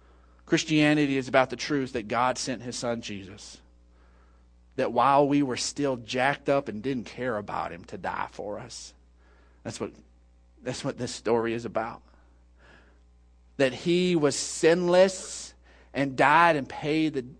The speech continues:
a debt of death so that you and I could legally say, "That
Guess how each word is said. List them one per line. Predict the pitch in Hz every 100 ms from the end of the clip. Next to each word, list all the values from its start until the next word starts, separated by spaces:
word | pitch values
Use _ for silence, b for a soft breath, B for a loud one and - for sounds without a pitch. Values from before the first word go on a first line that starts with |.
| -
a | 120
debt | 120 139 156 - - b b b b b b -
of | 120 117
death | 135 151 - - - _ b b b
so | - 151
that | 135
you | 143 165
and | 156
I | 151 151
could | 151 131
legally | 127 131 156 185 175 180 202 196
say, | - - 131 123
"That | 117 120 139 160 -